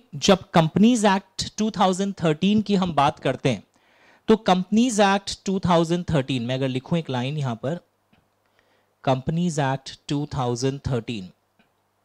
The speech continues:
ओके, ये एक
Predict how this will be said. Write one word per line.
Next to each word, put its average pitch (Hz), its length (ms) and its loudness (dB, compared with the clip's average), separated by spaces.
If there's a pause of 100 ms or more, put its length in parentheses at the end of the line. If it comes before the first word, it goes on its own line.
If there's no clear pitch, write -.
(280)
ओके, 214 240 -2 (1120)
ये 247 200 4
एक 196 420 0